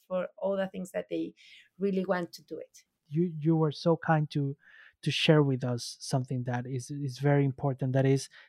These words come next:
Speaker 2: empowering women in Mexico is not an easy topic, and we can speak an hour and a half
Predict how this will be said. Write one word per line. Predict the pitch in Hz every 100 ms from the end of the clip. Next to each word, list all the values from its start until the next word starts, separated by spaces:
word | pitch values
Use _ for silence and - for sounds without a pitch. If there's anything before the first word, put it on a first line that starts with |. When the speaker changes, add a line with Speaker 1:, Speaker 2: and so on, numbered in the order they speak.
| _
Speaker 2:
empowering | 147 135 - 156 156 147 139 131
women | 139 131 131
in | 127
Mexico | 131 127 135 - 135
is | 131 139
not | 139 139
an | 135 135
easy | 131 - 131
topic, | 139 139 180 196 - _ _ _ _
and | 143 135 123 120
we | 135
can | - 135 127
speak | - 147 131 135
an | 135
hour | 135 143 135
and | 127
a | 123
half | 123 127